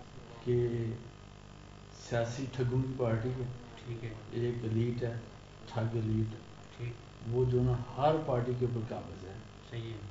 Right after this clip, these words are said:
Speaker 1: اور وہ اپنے، وہ کرپشن سے ارنڈ جو منی ہے، اس کو استعمال کر کے ہر پارٹی کے اوپر قبضہ کیا ہوا ہے۔
Speaker 2: ٹھیک۔
Speaker 1: اور وہ ایک دوسرے کے مفادات کو پروٹیکٹ کر رہے ہیں۔ جبکہ دوسری جو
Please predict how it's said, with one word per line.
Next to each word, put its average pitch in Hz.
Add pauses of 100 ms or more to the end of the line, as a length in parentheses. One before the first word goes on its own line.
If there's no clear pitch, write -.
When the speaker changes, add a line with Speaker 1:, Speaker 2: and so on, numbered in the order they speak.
(300)
Speaker 1:
اور 131 (140)
وہ 139 (100)
اپنے، 123 (200)
وہ 117 (200)
کرپشن 127
سے 120 (140)
ارنڈ 117
جو 113
منی 110
ہے، 92 (760)
اس 139 (160)
کو 131
استعمال 110
کر 110 (100)
کے 107
ہر 110 (100)
پارٹی 110 (100)
کے 110
اوپر 107 (120)
قبضہ 98 (200)
کیا 120
ہوا 151
ہے۔ 104 (360)
Speaker 2:
ٹھیک۔ 120
Speaker 1:
اور 135
وہ 135 (140)
ایک 151
دوسرے 127
کے 127
مفادات 110
کو 110 (120)
پروٹیکٹ 107
کر 95
رہے 92
ہیں۔ - (1080)
جبکہ 131 (140)
دوسری 127
جو 165